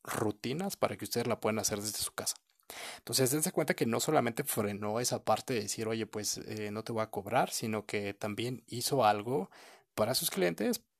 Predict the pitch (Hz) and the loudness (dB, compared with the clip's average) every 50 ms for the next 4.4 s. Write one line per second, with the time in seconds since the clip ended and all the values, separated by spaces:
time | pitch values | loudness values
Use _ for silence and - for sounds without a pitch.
0 | _ _ _ - 120 117 117 117 110 110 113 123 135 139 - - 170 - - 185 | _ _ _ -2 0 2 2 2 0 0 2 2 2 2 2 2 0 0 0 -2
1 | 196 - - 113 110 - 120 113 117 - - 110 110 - - 110 - - 120 120 | -2 -2 -2 -2 -2 0 0 -2 -2 -2 -2 -4 -4 -4 -6 -8 -6 -6 -6 -6
2 | - 120 123 135 151 156 - 147 135 139 139 120 - - 117 127 131 - - - | -4 -4 -2 -2 -2 -2 0 -2 0 0 -2 -4 -2 -2 -2 -2 -2 -6 -6 0
3 | - 113 113 - - 110 110 104 104 101 104 101 101 104 98 - - - 107 123 | 2 2 2 2 0 -4 -2 -2 -2 -2 -4 -6 -6 -8 -8 -6 -4 -2 -2 -2
4 | 139 139 151 165 180 196 190 | -2 -2 -2 -2 -2 -2 -2